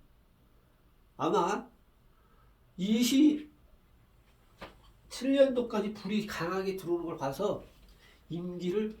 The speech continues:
마치면서도 국민들에게 박수를 받으면서 퇴임하지 않으실까 강하게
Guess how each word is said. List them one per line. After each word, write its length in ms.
마치면서도 1000
국민들에게 1000
박수를 480
받으면서 760
퇴임하지 500
않으실까 640
강하게 720